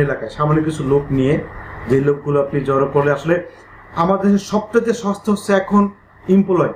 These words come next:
এই জনকল্যাণ বা এই জনগণ পাওয়া কিন্তু খুব সহজ, তিনশো পাঁচশো এই টাকার ভিতরে আপনি একজন শ্রমিক পাবেন, যেটা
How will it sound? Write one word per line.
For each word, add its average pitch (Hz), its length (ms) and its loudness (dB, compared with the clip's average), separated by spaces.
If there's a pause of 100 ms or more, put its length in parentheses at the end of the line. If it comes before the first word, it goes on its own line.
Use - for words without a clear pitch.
(2250)
এই 247 100 4 (120)
জনকল্যাণ 208 1700 -2
বা 180 80 0
এই 180 140 2 (100)
জনগণ 190 400 2 (100)
পাওয়া 175 220 2
কিন্তু 180 260 -6
খুব 196 120 0 (100)
সহজ, 147 260 -4 (760)
তিনশো 208 380 4
পাঁচশো 190 360 -2 (520)
এই 202 60 6
টাকার 202 280 2
ভিতরে 185 320 0
আপনি 175 220 -2
একজন 165 300 -2 (280)
শ্রমিক 156 320 2
পাবেন, 135 220 -4 (680)
যেটা - 160 0